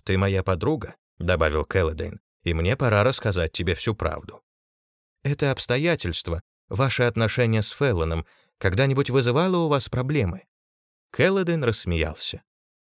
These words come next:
"А как ты думаешь, почему я никогда не поднимался выше своей должности? Джонс — хороший полицейский, но он моложе меня и работает не так долго.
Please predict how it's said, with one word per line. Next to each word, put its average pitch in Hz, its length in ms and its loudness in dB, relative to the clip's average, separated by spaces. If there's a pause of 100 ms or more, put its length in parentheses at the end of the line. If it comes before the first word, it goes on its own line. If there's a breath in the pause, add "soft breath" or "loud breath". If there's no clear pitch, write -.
(400)
"А 127 120 4
как 185 220 4
ты 113 120 2
думаешь, 104 340 2
почему 135 360 0
я 101 100 4
никогда 101 420 2
не 95 100 2
поднимался 101 600 0
выше 101 240 -2
своей 98 300 0
должности? 101 680 0 (640)
Джонс — 170 460 2
хороший 117 440 2
полицейский, 95 800 -2 (220 soft breath)
но 85 160 -2
он 120 120 2
моложе 110 520 4
меня 80 280 0
и 80 100 -4
работает 110 540 0
не 113 120 -2
так 98 220 0
долго. 95 420 0